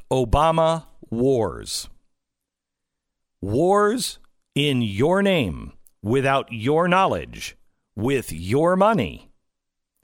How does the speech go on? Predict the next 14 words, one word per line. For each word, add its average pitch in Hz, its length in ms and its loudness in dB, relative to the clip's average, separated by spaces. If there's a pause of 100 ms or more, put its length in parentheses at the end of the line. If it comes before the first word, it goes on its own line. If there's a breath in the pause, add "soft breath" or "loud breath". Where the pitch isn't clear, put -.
(540)
and 120 240 -2
without 127 680 0 (100)
the 107 180 -4
knowledge 143 800 -2 (1200)
of 120 320 -2
Congress. 80 800 -6 (1400)
This 139 580 -2 (100)
is 147 300 -2
as 117 460 -4
illegal 143 920 -2 (120)
as 139 460 -2
you 135 280 -6
can 135 680 -8
get. 98 560 -8